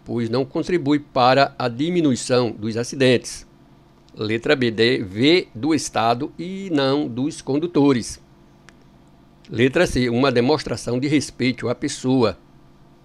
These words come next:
Letra D, desnecessário. Desculpe. Letra D, necessário. As diferenças individuais. Vejam a questão. E a alternativa correta é a letra,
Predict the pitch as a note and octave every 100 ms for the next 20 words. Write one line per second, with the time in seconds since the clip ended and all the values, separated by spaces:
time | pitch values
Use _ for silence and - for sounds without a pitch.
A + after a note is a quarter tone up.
0 | _ _ - E3+ F3+ F3 - F3+ C#3 C#3
1 | C#3+ D3+ D3 D#3+ F3 C#3 C#3+ C#3+ D3+ -
2 | A#2+ A#2 B2 C3+ _ _ _ _ _ _
3 | _ _ - - _ _ _ _ _ _
4 | _ _ _ _ _ B2 - C#3 C3+ D#3+
5 | D3+ - _ _ _ _ _ _ - A2
6 | C3+ D3 A#2 A2 C3 - - A2+ F3 G3+
7 | F#3+ - B2+ A2+ G2 - _ _ _ G#2+
8 | A2+ A#2 A#2+ F3+ D#3 A2 A2+ A2+ A#2+ -
9 | C#3 G3+ E3+ C3+ C#3 D#3 - - - -
10 | _ _ _ _ _ _ _ _ _ _
11 | A2+ B2 A#2 A#2+ - A2 - A2+ A2 B2+
12 | C3+ _ _ _ _ _ _ _ _ _
13 | _ _ B2+ C3 - D#3 C#3 B2 B2 A#2
14 | - B2+ A2+ A2 A#2 A#2+ G#2 G#2 A2 A2